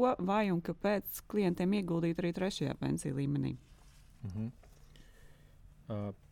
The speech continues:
Speaker 2: jāatceras, ka pirmais un otrais pensiju līmenis,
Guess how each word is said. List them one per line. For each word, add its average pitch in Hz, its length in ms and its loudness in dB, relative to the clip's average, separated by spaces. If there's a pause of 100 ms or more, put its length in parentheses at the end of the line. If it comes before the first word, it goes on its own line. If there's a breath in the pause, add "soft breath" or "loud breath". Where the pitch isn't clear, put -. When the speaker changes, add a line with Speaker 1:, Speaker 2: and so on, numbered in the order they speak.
(480)
Speaker 2:
jāatceras, 120 760 -6
ka 104 280 -6 (1400)
pirmais 107 480 -4 (140)
un 98 260 -6
otrais 117 420 -4
pensiju 107 400 -6
līmenis, 117 640 -4